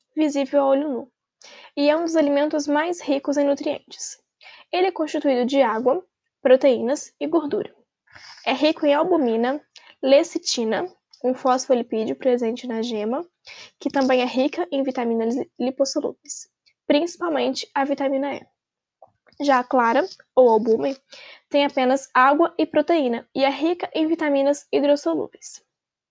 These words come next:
Para entendermos a formação do ovo, precisamos saber como é o sistema reprodutivo da galinha. Ele é composto por ovário, oviduto, útero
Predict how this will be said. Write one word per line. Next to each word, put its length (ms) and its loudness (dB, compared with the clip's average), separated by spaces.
Para 160 4
entendermos 600 2
a 80 -2
formação 540 -4
do 100 0
ovo, 360 -2
precisamos 480 0
saber 400 -2
como 260 -2
é 80 0
o 60 -2
sistema 380 0
reprodutivo 600 -2
da 140 2
galinha. 400 -2
Ele 140 4
é 40 2
composto 480 0
por 180 -2
ovário, 600 2
oviduto, 680 0
útero 400 -2